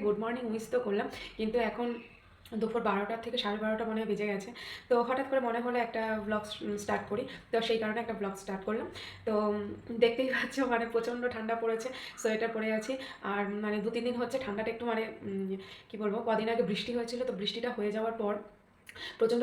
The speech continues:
পরিমাণে দেখলাম, মানে, হঠাৎ করে একটু ঠান্ডাটা বেশি পড়ে গেছে। এখন বারোটা, সাড়ে বারোটা বাজে, আর ঠান্ডাটা কিন্তু এখনও লাগছে। তো যাই হোক, রান্নাঘরে চলে এসেছি, বুঝতেই পারছো, আর আমার রান্নাঘরটা তো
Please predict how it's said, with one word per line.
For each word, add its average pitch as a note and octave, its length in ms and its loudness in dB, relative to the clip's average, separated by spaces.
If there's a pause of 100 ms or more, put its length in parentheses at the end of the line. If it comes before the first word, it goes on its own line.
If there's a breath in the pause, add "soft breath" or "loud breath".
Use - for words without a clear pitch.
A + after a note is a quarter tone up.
পরিমাণে A#3+ 300 4
দেখলাম, A3 240 0
মানে, A3+ 120 4 (220 loud breath)
হঠাৎ C#4 240 2
করে C4+ 140 4
একটু B3+ 120 4 (120)
ঠান্ডাটা A3 360 2
বেশি G3+ 180 0
পড়ে G#3+ 160 0
গেছে। G#3 200 0
এখন G3+ 180 -2
বারোটা, G#3 300 0
সাড়ে A3+ 180 -2
বারোটা A#3 220 -2
বাজে, A3 140 0 (300 loud breath)
আর A3 140 -2
ঠান্ডাটা G#3+ 340 -2
কিন্তু A#3 160 0 (180)
এখনও G#3+ 260 -2
লাগছে। G3 200 -2 (420 loud breath)
তো B3 60 4 (100)
যাই B3 180 4
হোক, C4+ 100 0 (100)
রান্নাঘরে A3+ 380 2
চলে A3 160 -2
এসেছি, A3 240 -4
বুঝতেই G#3 260 0
পারছো, A#3 200 0
আর A3+ 100 0
আমার G#3 140 -2
রান্নাঘরটা G#3+ 440 -2
তো C4+ 40 -4